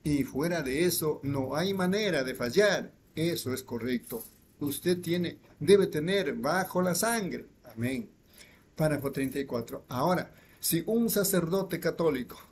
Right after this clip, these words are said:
un judío ortodoxo y un nazareno y un peregrino de la santidad y un pentecostal pudieran pararse aquí con sus denominaciones y discutir uno con el otro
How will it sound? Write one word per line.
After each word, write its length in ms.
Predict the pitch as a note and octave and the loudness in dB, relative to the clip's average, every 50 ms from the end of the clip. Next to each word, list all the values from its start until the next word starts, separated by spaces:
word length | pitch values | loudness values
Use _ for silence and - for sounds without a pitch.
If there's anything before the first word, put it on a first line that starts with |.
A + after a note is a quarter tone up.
| - - | -4 0
un 240 | G3+ A3 G#3+ G#3 F#3+ | 0 2 2 2 0
judío 580 | - G3 G#3 F#3+ A#3 A3+ G3+ E3+ D#3+ D#3 D3+ | 0 0 2 2 2 4 4 4 4 4 4
ortodoxo 760 | - D3 D3+ D#3 - F#3 F3+ F3+ G#3 G#3 F#3 - - - C#3 - | 4 2 0 0 0 0 2 2 2 2 2 0 -2 -4 -4 -2
y 160 | D3+ E3 G3 | 0 0 2
un 160 | G#3+ G#3 G3+ | 2 2 2
nazareno 640 | G3 F#3+ F3+ - G3+ G3+ G3+ G3+ F#3+ F3 D3+ C#3 - | 2 2 4 4 4 4 4 2 2 0 -2 -4 -2
y 180 | D#3 E3+ F#3 G3+ | -2 -2 -2 0
un 300 | - E4+ E4 C4 G#3+ F3 | 0 0 2 2 0 2
peregrino 580 | E3+ G3 F#3+ F#3+ F3+ F#3 G3 G3+ F#3+ F3 D#3+ D3+ | 2 2 2 4 2 2 2 2 2 2 2 2
de 120 | D3 D3 | 2 2
la 120 | C#3+ C#3 | 2 0
santidad 560 | B2+ - C#3 C3+ C3 B2 C#3 B2+ D3 D3 C#3+ C3 | 0 0 0 0 0 -2 2 4 4 4 6 6
y 140 | E3+ G3+ | 4 4
un 180 | C4 D4 D4 A#3+ | 4 4 2 6
pentecostal 760 | - B3+ B3 A3 F#3 A3+ G#3+ - G#3+ G3 - A3 G#3 G3 F#3 | 8 8 8 8 6 4 4 6 4 4 6 4 4 4 4
pudieran 420 | G3 F#3+ F3+ F#3+ G3 F#3+ F#3 F3+ - | 4 4 8 8 10 8 8 8 10
pararse 540 | F3+ F#3+ A3+ - - - F#3 D#3+ - F3+ | 10 12 12 12 10 10 8 8 10 8
aquí 400 | E3 - - A#3+ B3 A#3 G#3+ F3+ | 8 10 10 10 10 10 10 10
con 180 | - F3+ F3 F3 | 10 10 10 12
sus 240 | F3 - C4 B3 G3 | 10 10 8 8 8
denominaciones 880 | F#3+ D#3+ F3 F3 E3+ D#3+ D#3 D#3 D3 C#3+ - F#3 G#3+ A3+ G#3 G3+ F3+ | 10 10 10 10 8 8 8 8 8 8 10 10 12 12 12 10 10
y 80 | E3 D#3+ | 10 8
discutir 580 | D#3 F3 E3+ - B3 B3 - - C4+ B3+ A#3 A#3 | 8 8 8 8 8 8 10 10 10 10 12 12
uno 240 | A#3+ A3+ G#3 G3+ | 12 10 10 8
con 200 | - F#3 F3 E3 | 8 8 10 10
el 100 | D#3+ F3+ | 12 12
otro 400 | G#3 G#3+ G#3 - G3 F#3 F3+ - | 10 10 8 8 6 6 6 4